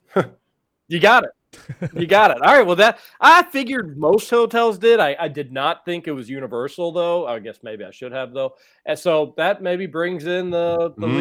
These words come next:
Speaker 1: leave after work and split up the ride. Splitting up the ride with a young child seems like the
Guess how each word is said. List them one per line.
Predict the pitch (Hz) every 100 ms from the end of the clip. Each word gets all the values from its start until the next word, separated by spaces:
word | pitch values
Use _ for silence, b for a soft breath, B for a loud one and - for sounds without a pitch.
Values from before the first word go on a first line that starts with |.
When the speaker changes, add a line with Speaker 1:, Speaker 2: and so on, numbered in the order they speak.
| 131
Speaker 1:
leave | 180
after | 175 175 170
work | 170 185 185 175
and | 165 -
split | - 185
up | 190
the | 180
ride. | 208 160 b b b _ _
Splitting | - 403 277
up | 226
the | 180
ride | 160 160 151 131
with | 135 -
a | 131 120 113 _
young | 147 151 143 127
child | 143 127 120 113 -
seems | - 170 156 135
like | 131 123 - -
the | 110